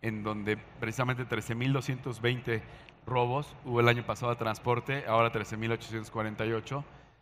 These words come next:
pero aumentó considerablemente. Y las pérdidas económicas, bueno, van de ciento cincuenta mil a trescientos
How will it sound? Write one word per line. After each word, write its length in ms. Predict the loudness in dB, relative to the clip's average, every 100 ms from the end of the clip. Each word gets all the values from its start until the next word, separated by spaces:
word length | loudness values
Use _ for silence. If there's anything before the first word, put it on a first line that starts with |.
| _ _ _ _ _ _ -2
pero 400 | 2 2 0 -4 -14 -20 -10 2
aumentó 680 | 2 2 -2 0 0 0 -4 -14 -20 -20 _ -8
considerablemente. 1000 | -6 -2 0 2 2 -2 -6 -8 -10 -14 -18 _ _ _ _ -8
Y 80 | 4
las 140 | 4
pérdidas 320 | 6 4 4 2
económicas, 560 | -4 -4 -4 -2 -2
bueno, 200 | -2 -4
van 200 | 2 2 2
de 100 | -2
ciento 260 | -2 -4
cincuenta 380 | -8 -6 -2 0
mil 160 | 2 0
a 80 |
trescientos 580 | 0 -4 -6 -6 -8 -12